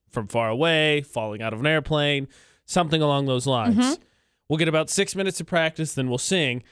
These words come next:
Speaker 1: All weekend long, you'll get a vote. So, McCall, what is the punishment this week for the loser of iPod Idol?
Speaker 2: This week, either A J or I, whoever is losing, has to perform at Dancing with the Relay Stars. Now,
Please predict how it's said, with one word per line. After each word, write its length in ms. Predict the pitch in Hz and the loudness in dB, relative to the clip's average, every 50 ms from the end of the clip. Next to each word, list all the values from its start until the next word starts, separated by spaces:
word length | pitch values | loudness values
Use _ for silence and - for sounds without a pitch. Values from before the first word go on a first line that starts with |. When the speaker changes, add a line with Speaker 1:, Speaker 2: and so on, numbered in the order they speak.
| _ _ _ _ _ - | _ _ _ _ _ 2
Speaker 1:
All 160 | - 147 165 | 4 4 4
weekend 300 | 165 170 165 - 170 160 | 4 2 2 2 2 2
long, 180 | 151 139 135 135 | 4 4 2 2
you'll 140 | 131 127 | 0 0
get 140 | 123 143 123 | 0 0 -2
a 40 | 131 | -2
vote. 300 | 127 139 160 156 147 131 | 2 2 2 2 2 0
So, 120 | - 156 | -4 -4
McCall, 540 | 151 143 135 - - 202 180 175 160 151 156 | -4 -4 -4 0 2 4 4 4 4 2 2
what 160 | 143 156 160 | 0 0 0
is 120 | 165 160 - | 0 -2 -4
the 100 | 143 151 | -6 0
punishment 680 | _ - - - 233 247 233 208 175 - - 156 131 - | _ 0 0 2 0 0 0 0 -2 -4 -6 -8 -8 -6
this 200 | - 143 - - | -8 -8 -8 -6
week 160 | 139 139 135 | -8 -10 -10
for 140 | - - 147 | -8 -10 -8
the 140 | 135 143 139 | -6 -6 -4
loser 440 | 143 151 165 175 160 131 143 143 | -2 0 0 0 0 0 0 0
of 200 | 127 123 127 135 | 2 0 0 2
iPod 400 | 127 120 117 113 - 131 127 131 | 2 0 0 0 0 0 2 2
Idol? 340 | 151 160 160 151 127 101 92 - | 4 4 2 2 0 -2 -6 -4
Speaker 2:
This 440 | 240 220 254 359 427 440 - - - | -2 2 4 4 4 4 4 2 4
week, 560 | 311 277 294 277 247 247 247 262 240 - - 277 | 4 6 6 6 6 6 4 2 0 0 -2 4
either 400 | - 277 285 302 349 359 392 370 | 6 8 8 8 8 8 6 6
A 200 | 302 254 254 247 240 | 6 4 4 4 4
J 280 | 208 214 247 226 254 | 6 6 6 6 6
or 220 | - 254 254 269 302 | 6 6 6 6 8
I, 260 | 302 285 247 240 247 | 8 8 8 6 6
whoever 560 | 240 233 254 254 240 226 233 214 247 262 269 | 4 4 6 6 6 6 6 4 2 2 4
is 180 | 262 262 254 240 | 2 2 2 2
losing, 760 | 269 254 294 370 415 415 392 277 208 240 233 214 208 202 202 | 4 6 6 8 8 8 8 6 6 4 4 6 6 4 4
has 520 | 220 226 220 247 233 233 254 262 - - - - - | 2 2 4 6 6 6 6 4 2 2 0 2 4
to 260 | 262 247 226 220 220 | 4 4 4 2 0
perform 680 | - - - 247 - - - - 220 214 202 208 233 269 | -4 -2 -2 -2 -2 -2 0 4 4 6 6 6 4 2
at 240 | - 196 208 208 220 | 2 4 4 4 4
Dancing 320 | - 208 185 196 - 240 | 4 2 2 4 2 2
with 120 | 233 247 262 | 0 2 2
the 60 | 285 | 2
Relay 360 | 277 320 359 381 285 208 196 | 4 6 6 6 6 6 4
Stars. 340 | 202 - 214 175 101 165 180 | 4 4 4 6 6 4 4
Now, 300 | 214 214 214 208 202 202 | 4 6 6 6 4 4